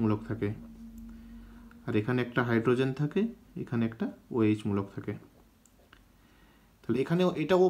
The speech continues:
পেন্টোজ শর্করা, পেন্টোজ শর্করা, এটা হচ্ছে এক নম্বর কার্বন, এটা দুই নম্বর, এটা তিন নম্বর, এটা চার নম্বর, বাইরেরটা পাঁচ নম্বর। ঠিক একই রকমভাবে এখানেও তাই, এটা এক নম্বর, দুই নম্বর, তিন নম্বর, চার নম্বর, পাঁচ নম্বর। এই হচ্ছে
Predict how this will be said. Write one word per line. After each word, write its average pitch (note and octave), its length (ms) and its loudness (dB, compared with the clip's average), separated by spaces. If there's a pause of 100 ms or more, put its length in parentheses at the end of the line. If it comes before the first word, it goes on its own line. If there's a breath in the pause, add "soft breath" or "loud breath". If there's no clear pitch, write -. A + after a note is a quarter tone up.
পেন্টোজ D3+ 360 6
শর্করা, D3+ 320 4 (340)
পেন্টোজ C#3 360 4
শর্করা, C#3 300 2 (120)
এটা B2 140 2
হচ্ছে C3+ 200 0
এক A#2+ 60 -6 (100)
নম্বর C3+ 280 4
কার্বন, C#3 280 4 (140)
এটা B2+ 200 0
দুই B2 100 6 (100)
নম্বর, C#3 240 2 (100)
এটা A#2 180 -2
তিন B2+ 180 2
নম্বর, C3+ 260 0
এটা A2+ 180 0
চার A#2+ 180 2
নম্বর, C3+ 280 2
বাইরেরটা A2 380 2
পাঁচ A2 100 -6 (100)
নম্বর। G2+ 220 0 (640 soft breath)
ঠিক D3+ 160 6 (100)
একই B2+ 200 0
রকমভাবে C3+ 440 2
এখানেও C3+ 360 0
তাই, B2+ 140 2 (680 soft breath)
এটা - 100 0 (100)
এক A#2 60 -4 (100)
নম্বর, C#3 240 4 (180)
দুই A#2+ 180 6
নম্বর, C3 220 2 (100)
তিন A#2+ 160 2
নম্বর, B2+ 280 0
চার A#2 160 2
নম্বর, C3+ 280 0
পাঁচ A2 200 -4
নম্বর। G2+ 220 0 (1000 loud breath)
এই D3 160 10
হচ্ছে E3 200 4